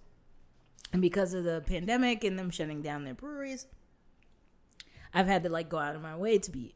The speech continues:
to make it affordable and to just be able to find them. And so I went to Craft and Carry in Gramercy. Uh,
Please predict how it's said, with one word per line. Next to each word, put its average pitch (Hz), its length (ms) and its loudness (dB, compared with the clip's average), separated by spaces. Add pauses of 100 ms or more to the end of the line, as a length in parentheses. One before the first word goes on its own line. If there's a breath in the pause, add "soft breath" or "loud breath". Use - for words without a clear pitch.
(120)
to 196 100 -6
make 180 140 0
it 143 100 -6
affordable 254 800 4
and 170 200 -2
to 160 140 -4
just 135 440 -8
be 147 100 -6
able 147 120 -10
to 170 100 -12
find 277 420 4
them. 254 400 2 (840 soft breath)
And 214 220 4
so 202 800 8 (160)
I 196 80 0
went 247 300 8
to 233 340 2
Craft 226 400 4
and 262 120 2
Carry 208 640 4 (140)
in 185 120 -6
Gramercy. 170 600 0 (800 soft breath)
Uh, 143 720 -2